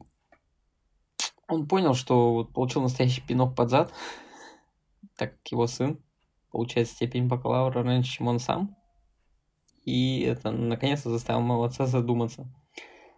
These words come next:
В общем, он пошёл к консультанту, который занимался вот обучением, и выяснил всё-таки, по какой программе обучения у него за всё это время было больше всего баллов. Ну, то есть оценок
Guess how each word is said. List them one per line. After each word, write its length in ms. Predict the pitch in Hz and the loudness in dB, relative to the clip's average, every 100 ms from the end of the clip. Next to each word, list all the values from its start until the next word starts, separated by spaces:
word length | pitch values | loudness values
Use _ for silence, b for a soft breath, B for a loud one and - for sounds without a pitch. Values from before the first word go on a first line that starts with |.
| B B _ | B B _
В 140 | - 120 | -2 2
общем, 400 | 117 - 113 117 - _ _ | 2 0 -6 -6 -16 _ _
он 180 | - 131 | -2 -2
пошёл 480 | 131 151 139 120 117 _ _ _ _ _ _ | -2 0 0 0 -4 _ _ _ _ _ _
к 40 | |
консультанту, 760 | 127 127 120 113 131 156 214 - _ _ _ - | -2 -2 -2 2 2 2 -6 -10 _ _ _ -14
который 320 | - - 113 | -12 -6 -4
занимался 560 | 113 117 113 113 113 113 | -2 0 0 -2 -4 -8
вот 120 | 127 | -10
обучением, 680 | 123 120 - 127 165 208 202 - _ _ - B B B B _ - | -4 -4 -2 -2 -2 -4 -6 -14 _ _ -20 B B B B _ -2
и 360 | 147 190 190 | 0 2 0
выяснил 560 | 131 131 139 156 - 123 | -2 -2 -2 -2 -4 -6
всё-таки, 640 | - 113 120 - 90 - - | -6 -8 -8 -8 -6 -6 -8
по 80 | - | -10
какой 320 | - - 120 | -10 -4 -4
программе 460 | 131 117 113 123 120 | -2 0 2 2 0
обучения 500 | 123 123 - 202 170 131 - - | -2 -6 -2 0 0 -2 -6 -2
у 60 | 123 | 2
него 380 | 120 127 117 120 | 4 4 4 0
за 140 | 123 | -4
всё 160 | - 117 | 0 0
это 180 | 113 | 0
время 320 | 113 160 156 127 | -2 -2 -2 -4
было 100 | 143 | -6
больше 300 | 117 120 117 | -4 -2 -4
всего 520 | - - 117 117 113 - - _ _ _ _ | -6 -4 2 2 0 -6 -20 _ _ _ _
баллов. 400 | 123 110 107 - - _ _ - | -2 -2 -2 -6 -18 _ _ -8
Ну, 120 | 110 | -6
то 100 | 110 | -6
есть 140 | 104 | -8
оценок 440 | 113 - 160 170 | -10 -6 -4 -4